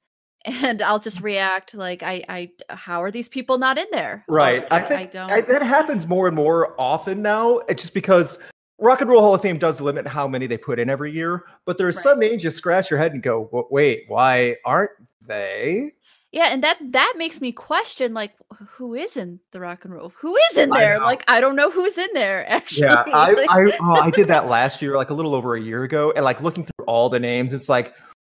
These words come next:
Speaker 2: man, if you think this is variety, just the twenty twenty nominees, l-, take us some time to go to rockhall dot com and look who is actually in the Hall of Fame.
Speaker 1: Mm-hmm.
Speaker 2: There are some names, like, yeah, ob-, obviously, absolutely. And then there are some other names you go in there going,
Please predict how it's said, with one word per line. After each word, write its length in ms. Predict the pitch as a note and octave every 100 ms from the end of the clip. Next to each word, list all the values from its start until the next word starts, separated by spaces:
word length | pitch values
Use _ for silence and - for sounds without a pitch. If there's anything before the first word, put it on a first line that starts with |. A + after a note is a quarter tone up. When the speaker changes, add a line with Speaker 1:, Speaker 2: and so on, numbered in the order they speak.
| -
Speaker 2:
man, 320 | D3+ D3 C#3
if 100 | C3+
you 80 | F3+
think 240 | G3+ D#3
this 180 | C#3 C3+
is 100 | D#3
variety, 500 | E3+ D#3+ D#3+ E3 E3
just 220 | D3+ C#3 C3
the 40 |
twenty 280 | - C#3 C#3
twenty 240 | D3 C3
nominees, 560 | A#2+ B2+ B2 B2+ C3 A2
l-, 160 | A2 - -
take 280 | D#3 F3+ F3+
us 100 | -
some 140 | E3
time 240 | C#3 C#3
to 60 | C#3
go 80 | C3+
to 60 |
rockhall 440 | A#2+ A#2+ B2 C3+ A#2+
dot 220 | A#2 A2+
com 320 | B2 A2+ A#2+
and 80 | A#2+
look 160 | B2 -
who 140 | C3
is 140 | B2 -
actually 460 | A2+ A2+ - B2 -
in 160 | A2+ A#2
the 100 | C#3
Hall 240 | C#3 D3+
of 80 | D#3+
Fame. 400 | F3+ F3+ G3 G3+ - _ -
Speaker 1:
Mm-hmm. 260 | A#3 E3+ F#3+ _
Speaker 2:
There 180 | D3+ G3
are 60 | G#3
some 260 | A3+ G#3+
names, 300 | G#3 G#3+ G3+
like, 240 | E3+ C#3 C#3
yeah, 180 | C3+ A#2+
ob-, 240 | E3 C3 C3
obviously, 460 | C#3 B2 A2 A#2
absolutely. 500 | A#2+ A#2+ - C3 C3
And 80 | D3
then 80 | F3
there 120 | F3
are 20 |
some 180 | C#3+ D3
other 160 | D3 D#3
names 300 | D#3+ E3 D#3
you 80 | C#3
go 160 | C#3
in 80 | D3
there 140 | C#3+
going, 260 | C3 A#2+